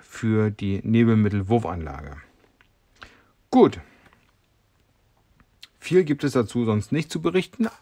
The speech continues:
außer dass es halt eben sehr, sehr fein gegossen ist und alles sehr, sehr gut aussieht. Solltet ihr dann eben den Panzer in diese,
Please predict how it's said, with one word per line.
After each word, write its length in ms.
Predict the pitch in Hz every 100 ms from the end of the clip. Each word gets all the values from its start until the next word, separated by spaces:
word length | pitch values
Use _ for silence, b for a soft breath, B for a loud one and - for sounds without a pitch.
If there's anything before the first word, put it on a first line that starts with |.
| _
außer 300 | 120 127 139
dass 180 | 110 107
es 140 | 107
halt 180 | 95 101
eben 260 | - 98 98
sehr, 300 | 95 117 110
sehr 340 | 98 98 98 -
fein 480 | - - 104 131 120 b b b b b b b
gegossen 460 | - 101 135 - 135
ist 220 | 131 113
und 160 | -
alles 320 | - 104 101 -
sehr, 480 | - 92 104 107
sehr 180 | 95 92
gut 320 | 87 104 -
aussieht. 420 | 82 - - 76 - - _ _ _ _ _ B B B B B B B B B B B B -
Solltet 480 | - 127 185 180
ihr 140 | 175 147
dann 220 | 143 151
eben 500 | 143 143 139 139 131 107 -
den 200 | 127 123
Panzer 560 | 139 143 135 143 135 120 B -
in 300 | 135 127 120 98 B B - - -
diese, 640 | 131 107 117 110 107 104